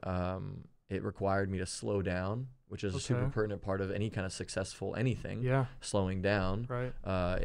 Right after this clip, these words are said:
Speaker 1: you know, I was able to become way more flexible. I'm weirdly stronger, but I've lost weight and I've lost a little bit of muscle. But I think that's that difference. Like, our body has this amazing ability to consolidate muscle usage, right? It's able
Speaker 2: Mm-hmm.
Speaker 1: to go and tell, like, "Hey,"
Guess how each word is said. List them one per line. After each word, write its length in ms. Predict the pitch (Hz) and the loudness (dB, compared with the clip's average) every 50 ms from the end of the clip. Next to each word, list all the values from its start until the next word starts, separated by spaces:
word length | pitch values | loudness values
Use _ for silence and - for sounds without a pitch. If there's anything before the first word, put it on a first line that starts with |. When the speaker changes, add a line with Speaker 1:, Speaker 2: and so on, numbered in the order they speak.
| - - | 2 2
Speaker 1:
you 120 | - 95 | 4 4
know, 160 | 92 90 92 | 4 4 4
I 40 | 92 | 2
was 140 | 92 92 98 | 2 2 2
able 220 | 98 98 98 101 | 0 2 0 0
to 460 | - - - 101 98 98 95 92 92 | -2 -2 -2 0 0 2 0 0 0
become 280 | 98 98 - 107 95 98 | -2 -2 -2 0 0 0
way 140 | 98 98 98 | 2 0 0
more 160 | 98 98 101 | 0 0 -2
flexible. 600 | - - 101 98 - - - 104 98 98 95 98 - | -2 -2 -2 -2 -2 -2 -2 -2 0 0 0 0 0
I'm 260 | 90 95 95 95 95 | 0 0 0 0 0
weirdly 640 | 92 104 107 113 123 117 120 117 117 117 113 110 104 - - - _ _ _ | 0 2 2 2 2 2 2 2 4 4 2 0 -2 -6 -14 -20 _ _ _
stronger, 880 | - - - - - - 107 98 98 104 107 98 92 92 98 101 104 117 123 | -10 -6 -6 -4 0 2 4 6 6 6 4 4 2 0 0 -2 -2 -6 -8
but 100 | - - | -6 -2
I've 140 | 90 90 90 | -2 0 0
lost 420 | 90 85 90 92 92 95 - - - | 2 4 6 6 6 4 2 0 -4
weight 520 | 95 95 92 92 87 - - - - - - _ _ _ - - - | -2 0 0 0 -2 -4 -6 -12 -18 -20 -20 _ _ _ -20 -12 -8
and 160 | - 95 92 | -4 -2 0
I've 200 | 95 92 92 90 | 0 0 0 0
lost 320 | 95 95 95 101 98 - | 2 2 2 2 0 -2
a 20 | - | -2
little 160 | 98 98 98 | -2 0 0
bit 100 | 95 95 | 0 0
of 80 | 98 98 | -2 -2
muscle. 300 | 95 92 92 - 104 90 | -4 -4 -4 -4 -6 -4
But 100 | 95 95 | -4 -4
I 60 | 95 | -2
think 320 | - - 107 107 98 - - - - - - - - - | -2 -2 -2 -2 -4 -6 -12 -20 -20 -20 -20 -16 -10 -6
that's 140 | 101 95 - | -6 -4 0
that 220 | - 101 92 87 | 0 0 0 2
difference. 520 | 87 107 107 - - 98 98 98 98 - - | 2 2 2 2 0 -4 -4 -6 -6 -4 -2
Like, 180 | 98 95 87 - | -2 -2 0 0
our 120 | 95 95 | -2 0
body 320 | 90 95 95 95 - 104 101 | 2 2 2 2 2 2 0
has 160 | 98 92 - | -2 -2 -4
this 140 | 101 92 98 | -4 -6 -4
amazing 360 | 98 92 98 95 92 95 92 | -4 -4 -2 -2 -2 -2 -2
ability 440 | 90 92 98 98 101 92 95 95 87 | 0 0 0 0 0 0 0 -2 -4
to 340 | - - 92 92 95 92 - - - - - - | -4 -2 0 0 0 -2 -4 -8 -18 -20 -12 -6
consolidate 800 | - 104 98 - - - 101 98 98 95 92 92 92 95 98 | -4 -2 -2 -2 -2 0 2 2 4 2 2 2 0 0 0
muscle 300 | 92 92 92 - - 98 | -2 -4 -4 -4 -2 -4
usage, 440 | 95 98 98 90 - - - - 98 | -2 -2 -4 -6 -6 -6 -6 -6 -4
right? 220 | 95 95 92 95 | -2 -2 -2 0
It's 160 | 95 95 - 95 | 0 0 0 0
able 180 | 95 - 101 | 2 2 2
Speaker 2:
Mm-hmm. 60 | 98 | 2
Speaker 1:
to 120 | 98 92 98 | 2 2 2
go 40 | 95 | 0
and 180 | 95 95 87 | 0 -2 -4
tell, 240 | - - 92 95 98 | -4 -4 -2 -2 -2
like, 200 | 101 95 90 90 | -2 -2 -4 -4
"Hey," 420 | - 104 95 92 92 92 95 101 | -6 -4 -2 0 0 0 -2 -4